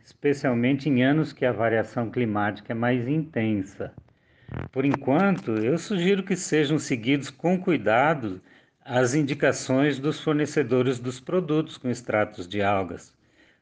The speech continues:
Ressalto que a aplicação deve seguir rigorosamente os cuidados que se teriam para a aplicação de um fungicida ou praguicida, por exemplo.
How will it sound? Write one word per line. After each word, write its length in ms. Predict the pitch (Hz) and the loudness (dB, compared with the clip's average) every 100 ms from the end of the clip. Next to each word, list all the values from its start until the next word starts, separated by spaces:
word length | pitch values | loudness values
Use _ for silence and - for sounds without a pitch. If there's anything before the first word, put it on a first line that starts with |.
| - | -10
Ressalto 520 | 101 110 - 113 113 | -6 -4 2 2 2
que 80 | - | -2
a 40 | 113 | -2
aplicação 600 | - - 123 - 120 123 | -2 0 0 2 0 2
deve 200 | 139 127 | 2 0
seguir 600 | - 123 107 113 107 - | -2 0 0 0 -2 -4
rigorosamente 1040 | - 170 180 170 143 135 117 120 127 135 | -2 0 2 2 2 2 2 0 0 -4
os 100 | 135 | -6
cuidados 580 | - 131 107 113 117 104 | -8 -4 0 2 2 -4
que 80 | - | -14
se 160 | - | -16
teriam 640 | 107 123 98 104 143 170 - - _ _ _ _ _ | -6 -4 -2 -2 0 0 -4 -12 _ _ _ _ _
para 380 | 113 117 123 120 | -4 2 4 4
a 40 | |
aplicação 640 | 120 131 131 113 - 123 | 2 0 0 -2 0 0
de 80 | 127 | 2
um 140 | 143 143 | 0 0
fungicida 1120 | 143 139 131 151 - - 135 151 147 113 101 | 0 0 0 -4 -6 -6 -2 -2 0 0 0
ou 200 | 107 123 | 0 0
praguicida, 960 | 123 131 123 127 - - 139 156 113 - | 0 0 0 -4 -6 -4 -2 -2 -2 -4
por 200 | - 104 | -4 -4
exemplo. 480 | 92 95 85 - | -4 -4 -6 -10